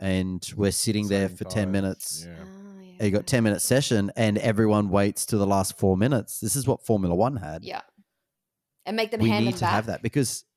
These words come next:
Speaker 1: yeah, yeah, like that. Those are there, or, you know, they go to practice bank. They can't be used again for the race,
Speaker 3: Mm-hmm.
Speaker 1: like, you know.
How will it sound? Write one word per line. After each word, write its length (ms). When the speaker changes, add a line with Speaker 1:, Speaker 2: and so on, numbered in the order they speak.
Speaker 1:
yeah, 160
yeah, 200
like 180
that. 220
Those 300
are 60
there, 320
or, 320
you 100
know, 100
they 180
go 200
to 160
practice 480
bank. 260
They 120
can't 240
be 80
used 260
again 240
for 140
the 100
race, 480
Speaker 3:
Mm-hmm. 140
Speaker 1:
like, 340
you 120
know. 180